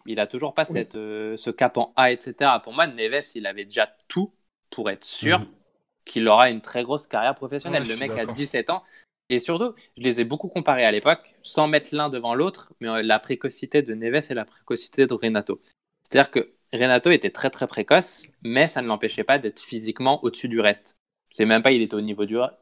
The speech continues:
Speaker 1: au niveau du reste, c'était physiquement, il était déjà au-dessus. Donc certes, il était très, très précoce,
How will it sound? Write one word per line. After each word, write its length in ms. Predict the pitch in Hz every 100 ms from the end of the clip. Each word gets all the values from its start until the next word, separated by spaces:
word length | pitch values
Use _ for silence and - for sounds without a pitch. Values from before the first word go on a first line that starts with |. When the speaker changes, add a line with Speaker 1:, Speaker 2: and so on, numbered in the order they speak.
| -
Speaker 1:
au 80 | 117
niveau 260 | 117 113
du 80 | 113
reste, 240 | 165 170 -
c'était 120 | 98
physiquement, 440 | - 123 120 160
il 120 | 180 110
était 200 | 101 113
déjà 280 | 147 147 -
au-dessus. 540 | 131 - - 110 - _ _ _ _ _ 104
Donc 140 | 101
certes, 340 | - 175 -
il 80 | 113
était 180 | 107 104
très, 180 | - 117
très 180 | - 107
précoce, 500 | - 104 175 -